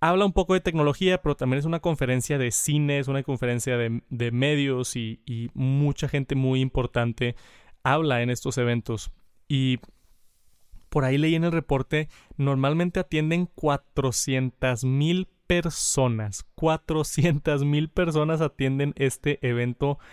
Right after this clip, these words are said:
y ya lo cancelaron. También ya vimos la cancelación de varios eventos de esports. Entonces, varios eventos, torneos organizados alrededor de esports se están cancelando.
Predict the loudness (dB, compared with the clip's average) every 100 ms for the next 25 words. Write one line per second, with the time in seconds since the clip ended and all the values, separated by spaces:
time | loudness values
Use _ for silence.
0 | -20 -20 -8 -2 0 0 0 0 0 -2
1 | -2 -2 -4 -8 -16 -4 0 2 2 2
2 | 2 0 0 0 0 0 -2 0 0 2
3 | 2 2 2 0 0 0 0 0 -2 -4
4 | -2 0 0 -2 0 0 0 -4 -6 -6
5 | -4 -2 -4 -4 -10 -20 -20 _ -20 _
6 | _ -6 -4 -4 -2 0 0 -2 -2 -2
7 | -2 -10 _ _ 2 2 0 0 0 0
8 | -2 0 0 0 0 0 0 -2 -2 -2
9 | -2 0 -2 -4 -2 -2 -2 -8 -10 -4
10 | -4 -2 -4 -2 -2 0 2 2 0